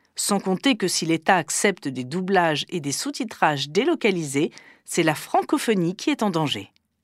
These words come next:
Et comme nous savons que l'ensemble des responsables du C N C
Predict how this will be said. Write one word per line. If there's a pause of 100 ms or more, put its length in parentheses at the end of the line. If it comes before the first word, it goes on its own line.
(140)
Et
comme
nous
savons
que
l'ensemble
des
responsables
du
C
N
C